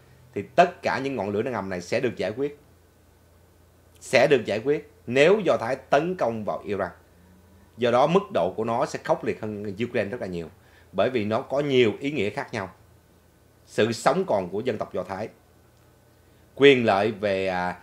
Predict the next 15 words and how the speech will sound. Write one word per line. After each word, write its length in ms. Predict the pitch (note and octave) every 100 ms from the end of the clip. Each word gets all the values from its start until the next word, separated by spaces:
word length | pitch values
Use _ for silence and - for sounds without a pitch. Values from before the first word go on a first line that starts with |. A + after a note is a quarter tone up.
| _
năng 260 | A#2+ B2+ C3+
lượng 240 | G2+ G#2+
của 140 | A2 -
các 140 | C3+ -
quốc 140 | D3
gia 140 | C3 -
Ả 180 | F2+
Rập, 180 | F#2 - - _ _ _ _ _ _ _ _
rồi 200 | F2+ F#2
sự, 260 | F2+ F#2 G2 - G2
à, 240 | G#2 F#2+ F#2+
gọi 180 | F2 F#2+
là 120 | F2+
xung 440 | - - - D#3+
đột 160 | A2+